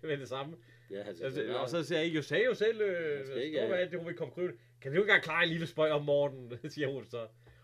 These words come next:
Speaker 1: "Og er der nogen, der, øh, øh, sætter damerne højt, så er det Olsen," siger han også. Og så, "Hvad, hvad fanden var det?" Så, så går de så igen. Smækker med døren.
Speaker 2: Jamen, der er jo ingen, han, han ved jo, jeg skal jo til det, men jeg vil ikke sige
Speaker 1: Ja, jeg vil
Speaker 2: B B.
Speaker 1: ikke sige B B, siger han. Og så siger han,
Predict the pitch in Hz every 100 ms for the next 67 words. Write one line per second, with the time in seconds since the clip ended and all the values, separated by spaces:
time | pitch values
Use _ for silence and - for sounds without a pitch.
0 | - 160 220 220 208 202 170 151 147 139
1 | 123 120 113 113 101 - 101 101 95 -
2 | 120 117 135 131 127 113 117 226 269 208
3 | 170 123 123 143 139 120 117 - - -
4 | - - - - _ - - _ - 117
5 | 127 87 - - - 170 156 107 113 113
6 | 131 180 196 170 123 139 123 120 120 -
7 | 151 156 135 127 135 110 92 - _ _
8 | _ _ _ _ _ 98 107 104 104 104
9 | 156 196 143 131 127 127 196 175 127 131
10 | - 202 196 - 135 107 95 95 90 92
11 | 82 92 98 165 165 - 143 110 113 110
12 | 110 127 175 151 123 123 113 120 107 98
13 | 87 - _ _ _ 92 107 101 98 92